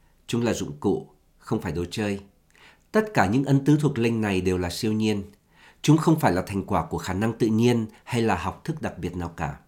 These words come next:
Dành sẵn cho tất cả.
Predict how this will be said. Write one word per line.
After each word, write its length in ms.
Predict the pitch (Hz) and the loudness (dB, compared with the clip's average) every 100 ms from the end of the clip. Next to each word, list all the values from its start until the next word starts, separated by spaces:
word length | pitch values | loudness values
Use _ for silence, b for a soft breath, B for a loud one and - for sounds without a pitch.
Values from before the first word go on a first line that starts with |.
| _ _ _ _ _ _ _ _ _ _ _ b b b b | _ _ _ _ _ _ _ _ _ _ _ b b b b
Dành 340 | - 113 131 123 | -2 2 4 4
sẵn 280 | - 156 170 | 2 0 0
cho 100 | 165 | -4
tất 180 | 185 185 | -4 -6
cả. 280 | 127 87 71 | -4 -2 -4